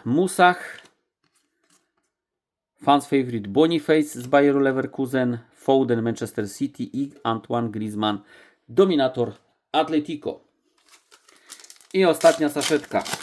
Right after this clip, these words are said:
Czy będzie chociaż jedna karta, e, z Benfiki, ale będzie tutaj... Rarka. Konate, Liverpool. Logo Arsenalu, szósty punkt. Wow.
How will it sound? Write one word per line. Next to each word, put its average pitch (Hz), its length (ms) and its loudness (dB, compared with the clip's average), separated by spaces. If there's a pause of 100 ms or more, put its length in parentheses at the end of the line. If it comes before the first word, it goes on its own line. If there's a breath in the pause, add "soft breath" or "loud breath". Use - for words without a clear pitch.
(140)
Czy 139 140 -2
będzie 143 360 2
chociaż 135 500 -2 (340 soft breath)
jedna 139 400 2
karta, 127 640 2 (960)
e, 107 140 -4
z 104 80 -12
Benfiki, 123 680 -4 (100)
ale 117 280 2
będzie 123 420 0 (580 soft breath)
tutaj... 113 460 -2 (720)
Rarka. 127 480 2 (240)
Konate, 160 600 4
Liverpool. 165 640 2 (1400)
Logo 160 440 6
Arsenalu, 156 580 4
szósty 175 460 0
punkt. - 640 0 (100)
Wow. 120 420 6